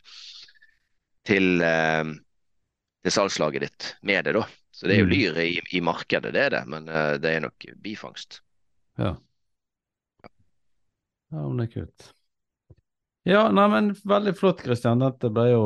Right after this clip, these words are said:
Speaker 2: eh, en substansiell prat. Nå fikk vi jo diskutert veldig mange forskjellige ting.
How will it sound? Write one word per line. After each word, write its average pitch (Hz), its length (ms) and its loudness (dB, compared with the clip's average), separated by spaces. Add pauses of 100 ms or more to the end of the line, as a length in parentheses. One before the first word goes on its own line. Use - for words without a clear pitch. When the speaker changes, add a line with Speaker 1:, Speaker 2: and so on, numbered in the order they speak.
(260)
Speaker 2:
eh, 92 880 -6
en 95 240 0
substansiell 95 800 0
prat. - 580 -8
Nå 98 140 -6
fikk - 220 -12
vi 98 80 -2
jo 95 280 -2 (160)
diskutert 98 480 -6
veldig 98 200 -2
mange 95 240 -4
forskjellige 92 340 -8
ting. 90 220 -8